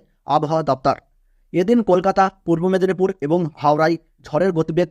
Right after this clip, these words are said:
থাকতে পারে ঘন্টায় সত্তর থেকে আশি কিলোমিটার। উত্তর চব্বিশ পরগনায় আশি থেকে নব্বই কিলোমিটার এবং দক্ষিণ চব্বিশ পরগনায় একশো কিলোমিটারেরও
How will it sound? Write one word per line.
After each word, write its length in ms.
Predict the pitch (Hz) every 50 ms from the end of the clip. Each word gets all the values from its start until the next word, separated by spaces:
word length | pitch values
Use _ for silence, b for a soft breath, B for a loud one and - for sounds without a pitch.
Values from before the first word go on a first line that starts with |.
| _
থাকতে 280 | - 147 143 - - 156
পারে 200 | 139 160 143 131 - _ _ _ _ _ -
ঘন্টায় 380 | 139 143 160 165 165 175 160 -
সত্তর 380 | - 170 185 202 - - 220 -
থেকে 140 | 127 - 214 -
আশি 260 | 135 151 151 - 190 190
কিলোমিটার। 460 | - 160 147 143 135 135 143 139 - - _ _ _ _ _ _ _
উত্তর 260 | 160 165 - - 226 220
চব্বিশ 240 | - 220 202 220 214
পরগনায় 380 | - 220 202 190 196 196 196 202 - - - 107
আশি 140 | 143 - 185
থেকে 180 | 170 175 180 175
নব্বই 340 | 147 139 143 147 160 185 185
কিলোমিটার 400 | - 180 180 170 165 156 160 170 - _ _ _ _ -
এবং 180 | 160 160 170 165 151 160
দক্ষিণ 240 | 160 160 - 220 214
চব্বিশ 260 | 208 226 196 202 208 -
পরগনায় 380 | 202 185 180 180 175 180 185 180 - _ _ _ _
একশো 340 | - 156 - - - - - 214
কিলোমিটারেরও 640 | - - 185 185 180 180 170 170 165 170 160 185